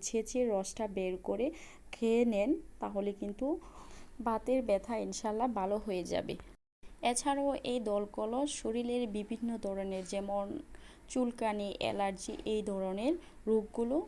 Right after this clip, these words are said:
মানে নিরাময় করে থাকে। এই গাছের এত এত উপকারিতা বলে শেষ করা যাবে না। আশা করছি যে যে উপকারিতাগুলো বলছি,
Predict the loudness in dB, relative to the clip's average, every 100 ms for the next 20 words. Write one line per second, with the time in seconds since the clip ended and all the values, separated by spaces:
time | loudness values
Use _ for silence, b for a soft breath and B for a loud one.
0 | -4 -6 -2 0 2 2 2 0 0 -2
1 | -2 -4 -6 -4 -8 B B B B 0
2 | 2 4 4 4 2 2 2 4 2 2
3 | -2 -2 -2 -2 0 -2 -2 -4 -2 -2
4 | -2 -2 -2 -4 -4 -4 -4 -4 -6 -4
5 | -2 0 -2 -4 -4 -4 -6 B B B
6 | 0 0 -2 -2 -4 -2 -2 -4 -2 -2
7 | -2 0 0 2 0 -4 0 0 2 2
8 | 0 0 -2 0 0 0 -2